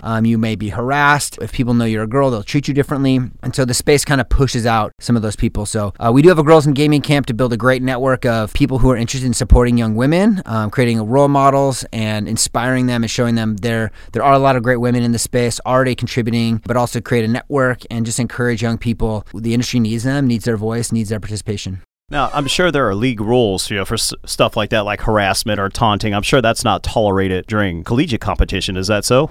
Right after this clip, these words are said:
Speaker 1: Yeah, uh, the game companies are starting to get better at, at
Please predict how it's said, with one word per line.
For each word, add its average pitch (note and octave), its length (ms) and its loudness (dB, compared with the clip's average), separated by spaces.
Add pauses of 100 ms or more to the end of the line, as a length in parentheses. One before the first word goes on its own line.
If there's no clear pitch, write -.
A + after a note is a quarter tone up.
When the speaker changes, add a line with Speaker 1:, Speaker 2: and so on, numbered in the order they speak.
Speaker 1:
Yeah, A3+ 300 6
uh, D3+ 640 8
the D3+ 280 -6
game F3 240 0
companies F#3 400 2
are C#3+ 80 6
starting D3 320 6
to C#3+ 260 4
get A#2+ 220 0
better B2+ 320 4
at, B2 480 4
at A2 300 -4